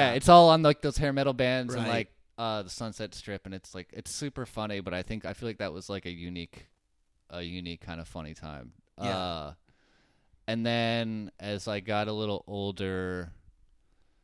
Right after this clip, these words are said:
Speaker 2: uh, I think it was fifth grade, like, Nirv-, I remember buying, like, Nirvana,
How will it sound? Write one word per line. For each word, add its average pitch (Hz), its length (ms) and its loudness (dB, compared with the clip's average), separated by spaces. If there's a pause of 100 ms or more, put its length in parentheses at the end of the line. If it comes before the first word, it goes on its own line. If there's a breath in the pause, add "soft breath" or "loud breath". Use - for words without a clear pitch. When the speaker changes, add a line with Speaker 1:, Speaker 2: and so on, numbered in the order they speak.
(920)
Speaker 2:
uh, 85 480 -6
I - 120 -18
think 117 160 -14
it - 20 -10
was 98 220 -10
fifth - 200 -8
grade, 95 180 -8
like, 101 160 -8
Nirv-, 117 200 -2
I 101 80 -2
remember 120 220 -2
buying, 107 320 -2
like, 92 180 -6
Nirvana, 101 920 -4